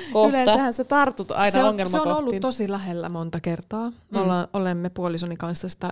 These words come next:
Speaker 3: ihan harkinneet vakavasti ja tehneet laskelmia ja muuta.
Speaker 2: Mm.
Speaker 3: Mut sit me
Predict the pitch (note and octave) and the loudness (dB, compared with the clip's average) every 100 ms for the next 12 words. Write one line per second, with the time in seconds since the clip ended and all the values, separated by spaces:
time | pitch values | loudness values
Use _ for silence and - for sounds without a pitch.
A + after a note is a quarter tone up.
0 | - F#3 F3 E3 F3+ F3 D#3+ D#3+ - E3+ | -6 -6 -4 -2 -2 -2 -4 -6 -6 -6
1 | E3+ - F#3+ - F#3 F3+ F3+ F3+ - F3+ | -4 -6 -6 -6 -6 -6 -6 -6 -6 -8
2 | F#3 - A3 A3 A3+ F3+ E3 F3+ F#3+ G3 | -10 -10 -8 -6 -4 -6 -6 -6 -6 -10
3 | - - - - A3 F3+ F#3+ G#3+ G#3+ F#3+ | -12 -16 -20 -12 -4 -2 -2 -2 -2 -2